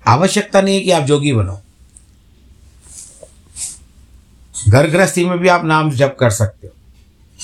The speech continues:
चित्त से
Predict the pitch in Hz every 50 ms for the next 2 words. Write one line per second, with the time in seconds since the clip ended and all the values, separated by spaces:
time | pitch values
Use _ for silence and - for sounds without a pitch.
0 | - - - - - - - - - - - - _ _ _ _ _ _ _ _
1 | _ _ _ - _ _ _ - _ - _ _ _ _ _ _ _ _ _ -
2 | - - - 190 190 - 208 156 220 220 226 214 -